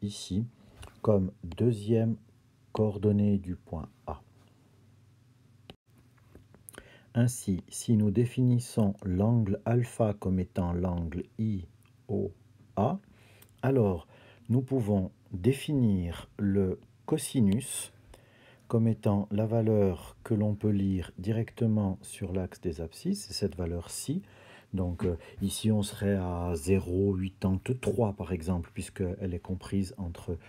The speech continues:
moins un et un. La valeur de sinus est la valeur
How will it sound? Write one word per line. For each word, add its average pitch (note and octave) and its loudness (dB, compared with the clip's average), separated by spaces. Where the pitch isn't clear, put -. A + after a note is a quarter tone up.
moins F2+ -2
un F#2 -2
et E2+ -8
un. A#2+ -2
La G#2 0
valeur B2 6
de G2+ -2
sinus B2 0
est A#2+ 4
la G#2+ 0
valeur G#2+ 2